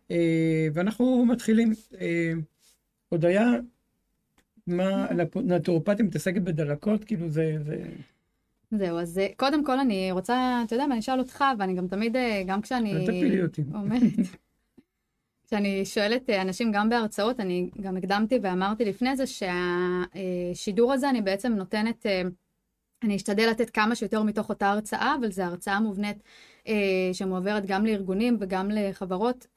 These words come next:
Speaker 2: לדלקות, שזה בעצם לא מה שעולה לכם במחשבות.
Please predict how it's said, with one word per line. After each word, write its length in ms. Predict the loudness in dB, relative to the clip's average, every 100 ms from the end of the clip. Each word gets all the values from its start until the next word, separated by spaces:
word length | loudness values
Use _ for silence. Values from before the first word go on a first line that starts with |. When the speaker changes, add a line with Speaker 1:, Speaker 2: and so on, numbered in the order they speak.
| -8
Speaker 2:
לדלקות, 920 | -2 0 2 0 0 -2 -2 -2 -2
שזה 200 | -4 -4
בעצם 300 | -4 -4 -4
לא 120 | -4
מה 80 | -4
שעולה 220 | -4 -4
לכם 200 | -4 -6
במחשבות. 540 | -4 -6 -6 -4 -4